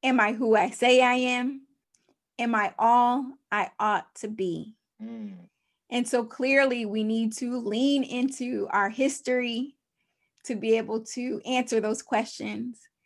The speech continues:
Speaker 1: and almost project into our futures for how we would like to answer those questions. So, so that's what I'd like to leave people with. And that, that answering those questions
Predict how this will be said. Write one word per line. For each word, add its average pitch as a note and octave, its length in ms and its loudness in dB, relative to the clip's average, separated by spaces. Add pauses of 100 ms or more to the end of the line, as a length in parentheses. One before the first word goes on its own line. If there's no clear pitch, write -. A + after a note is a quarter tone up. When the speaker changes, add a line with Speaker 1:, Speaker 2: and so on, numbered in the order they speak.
(360)
Speaker 1:
and A#3+ 480 -4
almost B3 440 -2
project A3+ 520 0
into B3 200 -2
our G#3 160 0
futures A3 680 -6
for G#3 160 -4
how A#3+ 400 2
we B3 180 -2
would G3+ 200 -2
like D3 180 -4
to - 140 -12
answer G#3+ 260 -8
those G#3 260 -12
questions. - 600 -14
So, G#3+ 320 -6
so - 180 -4
that's C4 260 2
what B3+ 100 -2
I'd G3+ 200 2
like G3+ 220 -4
to G#3+ 160 -10
leave F#3+ 240 -8
people - 260 -14
with. G3+ 140 -6
And A3+ 140 -2
that, A3 260 0
that G#3+ 260 0
answering B3 380 -4
those G#3+ 180 -4
questions A3 420 -6